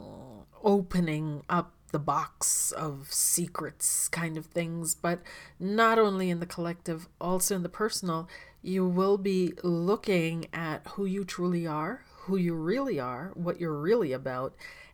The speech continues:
and you're going to have to face it. And, um, so for some people, of course, as life goes, you know, it's going to be more or less.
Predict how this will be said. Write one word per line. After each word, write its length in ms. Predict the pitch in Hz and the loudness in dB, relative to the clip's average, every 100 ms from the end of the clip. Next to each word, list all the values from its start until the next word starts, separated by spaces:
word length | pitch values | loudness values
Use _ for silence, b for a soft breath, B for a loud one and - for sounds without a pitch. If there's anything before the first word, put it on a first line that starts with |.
| - | -4
and 460 | 190 180 175 175 - | 0 2 2 -2 -4
you're 140 | 185 | -4
going 320 | 175 180 180 | -2 -2 -2
to 120 | 175 180 | -4 -6
have 400 | 170 151 147 - | -6 -6 -8 -12
to 100 | 170 | -10
face 340 | - 269 - | -4 -4 -4
it. 140 | - - - - - _ - | -8 -12 -20 -20 -20 _ -6
And, 420 | 196 190 190 185 | 0 2 2 2
um, 440 | 185 175 175 175 175 B B B B B - | 2 4 2 0 -4 B B B B B 4
so 220 | 220 214 | 8 8
for 160 | 233 | 6
some 240 | 247 302 302 | 4 4 4
people, 260 | 302 240 | 2 2
of 80 | 220 | 0
course, 420 | - 240 226 226 | 2 4 4 4
as 160 | 208 190 | -2 2
life 320 | 180 180 180 | 4 4 2
goes, 440 | - 196 165 175 165 | 2 4 4 2 0
you 80 | |
know, 200 | 160 156 | 0 0
it's 140 | 170 - | -2 -4
going 180 | 165 165 | -6 -6
to 60 | |
be 140 | 170 170 | -6 -4
more 360 | 165 156 156 | -4 -4 -4
or 240 | 160 190 185 | -4 -4 -2
less. 400 | 151 156 - | -4 0 0